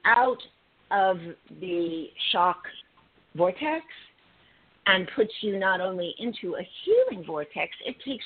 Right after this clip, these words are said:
you beyond the healing vortex. It stimulates evolution within the nervous system and within the neurological structures.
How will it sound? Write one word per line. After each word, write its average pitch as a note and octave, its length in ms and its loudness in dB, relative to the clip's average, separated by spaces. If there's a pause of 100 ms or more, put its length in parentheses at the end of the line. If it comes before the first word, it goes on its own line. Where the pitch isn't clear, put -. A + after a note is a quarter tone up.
you A3+ 100 -6
beyond F3+ 720 4
the E3 60 -6
healing D#3 400 -4
vortex. C#3 440 -6 (760)
It G3 300 4 (760)
stimulates G#3 920 4 (920)
evolution F3 680 0 (440)
within E3+ 380 -6
the C#3+ 80 -6
nervous D3+ 320 -8 (100)
system C3+ 500 -8 (120)
and D3+ 220 -4
within D3 680 -4 (280)
the C#3 260 2
neurological C#3 720 -2
structures. - 560 -6